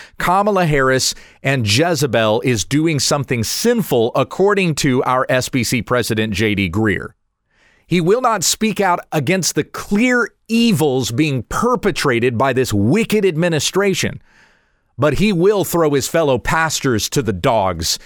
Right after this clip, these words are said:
if that's politically expedient. And that hurts our witness to be able to speak up against some of these evils. It's gonna be very, very easy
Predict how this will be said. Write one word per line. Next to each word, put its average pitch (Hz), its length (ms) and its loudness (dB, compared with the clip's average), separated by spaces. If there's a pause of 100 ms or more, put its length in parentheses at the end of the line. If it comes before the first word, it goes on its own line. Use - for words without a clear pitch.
(220)
if 127 220 -2
that's 165 420 -2
politically 110 680 -2
expedient. 98 760 -4 (640)
And 123 340 0
that 196 280 0
hurts 156 480 0
our 139 240 2
witness 196 560 -2
to 127 100 -2
be 131 180 2
able 175 120 0
to 175 100 0
speak - 440 -2
up 131 200 0
against 139 460 -2
some 131 160 -2
of 135 60 -4
these 160 240 -2
evils. 175 500 0
It's 185 240 0
gonna 180 180 -2
be 143 140 0
very, 196 520 0
very 185 400 2
easy 143 640 0